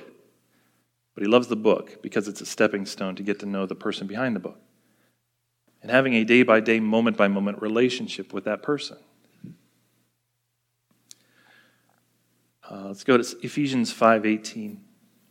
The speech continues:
It says, "And don't get drunk with wine," which is really all about control, right?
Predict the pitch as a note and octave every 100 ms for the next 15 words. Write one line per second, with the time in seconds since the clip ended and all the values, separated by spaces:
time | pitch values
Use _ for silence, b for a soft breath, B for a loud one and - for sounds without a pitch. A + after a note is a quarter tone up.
0 | _ _ _ _ _ _ _ - A2+ A2+
1 | A2 C#3 C#3+ B2+ - A#2+ B2+ A#2 G#2 G#2
2 | F#2+ G#2 E3+ - _ _ _ _ _ _
3 | _ _ _ _ _ - - C3 D#3 C#3
4 | A2+ A2 G2+ G2 G#2 F#2 - F2 F2 -
5 | _ _ G2 F#2+